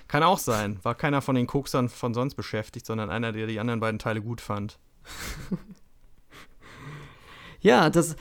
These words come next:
Speaker 2: also, äh, ich hab noch was gesehen von, ähm, ich hab das nur gelesen, einmal, äh, da gab es noch, oh,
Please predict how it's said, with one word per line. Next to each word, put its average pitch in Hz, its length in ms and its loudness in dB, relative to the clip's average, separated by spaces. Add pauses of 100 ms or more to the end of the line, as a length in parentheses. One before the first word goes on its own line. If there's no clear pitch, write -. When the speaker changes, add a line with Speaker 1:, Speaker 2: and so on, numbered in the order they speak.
Speaker 2:
also, 151 220 0
äh, 151 160 4
ich 165 140 2
hab 208 100 2
noch 220 140 6
was 208 160 2
gesehen 190 240 4
von, 160 440 2
ähm, 143 480 0
ich - 120 -4
hab - 80 -2
das 175 100 0
nur 185 120 4
gelesen, 180 540 4
einmal, 170 720 2 (200)
äh, 143 480 2
da 143 100 0
gab 151 180 2
es 156 80 -4
noch, 147 260 0 (1080)
oh, 151 300 4